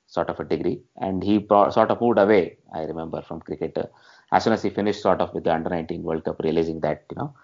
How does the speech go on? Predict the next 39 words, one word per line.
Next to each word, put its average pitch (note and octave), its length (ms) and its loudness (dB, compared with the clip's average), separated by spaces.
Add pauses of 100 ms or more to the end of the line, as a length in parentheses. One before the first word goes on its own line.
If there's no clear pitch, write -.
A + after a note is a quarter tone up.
(460)
uh, D#2+ 160 4
he F#2+ 80 0
didn't G2 200 2
want F#2 140 2
to F2+ 60 -2
pursue E2+ 300 0
a D#2 60 0
career D#2 280 -4
in D2 120 -8
cricket. - 280 -12
So F2+ 180 2
this - 200 -2
can F2+ 140 2
happen G2+ 280 -2
sometimes. - 460 -12 (100)
I, C#2 60 -6
I, - 240 -8
you - 140 -6
know, B2+ 100 -4
we G#2 140 -4
should A2 160 -4
not A2 200 6
forget G#2+ 300 2
that G2 200 0
sometimes, F#2+ 440 -4 (760)
uh, E2+ 340 -8
these E2 220 -6
cricketers, F#2+ 560 0
you E2 80 -8
know, B2 180 0
they G2+ 120 2
are F#2 140 4
still - 240 -6
kids. - 280 -6
They're C#2+ 120 -8
still C#2 220 -8
eighteen, C#2+ 220 -6
nineteen, D2 380 -4
and C#2+ 200 -8